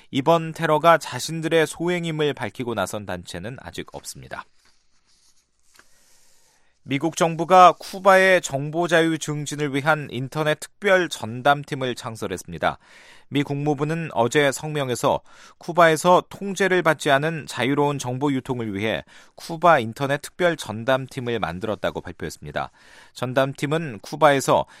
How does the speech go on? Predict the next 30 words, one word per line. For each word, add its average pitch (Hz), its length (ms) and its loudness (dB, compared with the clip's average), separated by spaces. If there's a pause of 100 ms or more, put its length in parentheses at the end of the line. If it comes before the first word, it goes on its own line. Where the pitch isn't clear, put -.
(140)
인터넷 147 520 -4
접근과 135 760 4
독립언론 143 680 0
확대를 127 440 -4
위한 120 300 -2
도전 127 480 -2
과제와 117 520 4
기회 127 300 -2
등을 127 260 -2
조사할 104 340 -4
것이라고 92 500 -4
국무부는 90 540 -10
설명했습니다. 76 720 -8 (500)
또 151 240 2
이를 139 260 2
위해 156 380 2
전담팀에 147 680 0
포함될 143 540 0
정부와 117 520 2
비정부 143 680 -2
기구 120 320 -4
대표들이 104 800 -6 (320)
다음 110 240 -4
달 123 240 2
칠 127 200 -8
일 139 220 0
첫 - 220 -8 (140)
회의를 135 320 -2
연다고 90 380 -4
밝혔습니다. 73 640 -10